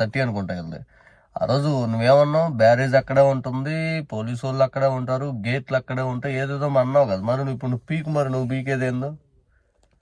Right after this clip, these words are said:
ఆ? ఇదే రేవంత్ రెడ్డి హల్చల్ చేస్తా ఉన్నాడు. చంద్రబాబు నాయుడు గారి లాభం చేకూర్చే ఏ పనైనా కానీ రేవంత్ రెడ్డి ముందుండి చేస్తా ఉన్నాడు. అందుకు ఉదాహరణగా నిన్న తెలంగాణ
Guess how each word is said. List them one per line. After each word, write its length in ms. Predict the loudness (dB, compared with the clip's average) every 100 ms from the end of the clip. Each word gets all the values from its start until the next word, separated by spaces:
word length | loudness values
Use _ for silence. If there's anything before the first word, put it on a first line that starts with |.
| _ _ -4
ఆ? 280 | 0 0 0 -8 _ _ _ _ _ _ _ _ _ _
ఇదే 240 | -4 0 4
రేవంత్ 380 | 6 6 4
రెడ్డి 560 | 2 2 2 0 0 -4 -8
హల్చల్ 480 | -4 -2 0 0 4
చేస్తా 320 | 4 6 4
ఉన్నాడు. 520 | 4 0 -6 -8 -4
చంద్రబాబు 420 | -2 2 4 4
నాయుడు 240 | 6 6 6
గారి 240 | 2 2
లాభం 420 | 2 2 2 0
చేకూర్చే 480 | -2 -4 -6 -6 -2
ఏ 260 | -2 -2 0
పనైనా 500 | 0 2 2 0 4
కానీ 360 | 4 4 0
రేవంత్ 300 | 2 2 0
రెడ్డి 200 | -4 -2
ముందుండి 420 | -2 0 0 0
చేస్తా 400 | 0 0 -4 -2
ఉన్నాడు. 300 | -4 -4 -4
అందుకు 280 | -2 -4 -2
ఉదాహరణగా 500 | 0 2 2 0 -2
నిన్న 260 | -4 -4 -6
తెలంగాణ 500 | -4 -4 -2 -2